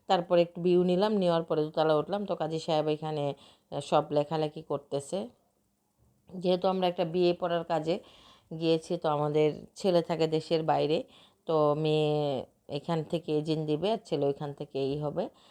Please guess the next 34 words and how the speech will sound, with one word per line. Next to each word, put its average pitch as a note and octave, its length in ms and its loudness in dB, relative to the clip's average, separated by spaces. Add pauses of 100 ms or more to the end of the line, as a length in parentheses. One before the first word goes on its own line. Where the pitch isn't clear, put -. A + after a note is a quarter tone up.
(240)
তো C#3+ 460 2
এইভাবে E3 400 2
আমরা D#3+ 240 2
বিয়েটা D3+ 440 0
সম্পন্ন D3 480 -4
করলাম। D3+ 560 -2 (180)
সব D3 160 -4 (120)
লেখালেখির D3+ 520 -6
পরে D3 300 2
মেয়ে C#3+ 200 -2
সিগনেচার C#3 580 -4
দিচ্ছে, C#3 400 -6 (1200)
একটা G3+ 360 6
নতুন G3 300 2
অধ্যায় F3+ 360 6
শুরু F#3+ 260 2
হলো, F3+ 240 4
একটা E3 200 -2
ন-, E3 240 0
নতুন E3 280 -2
সূচনা G#3+ 440 -4
শুরু E3+ 280 -2
হলো। E3+ 400 2
তো F#3+ 160 -4
যাই F3+ 300 2
হোক, F#3 260 2
আমরা D#3+ 380 2
এখানে E3 260 -2
অনেকজন E3+ 500 -2
ছিলাম। F#3 560 -4
মা-, C#3+ 260 -6
আমাকে F3+ 360 -2
উকিল, F#3+ 440 -2
আমাকে, F3 640 0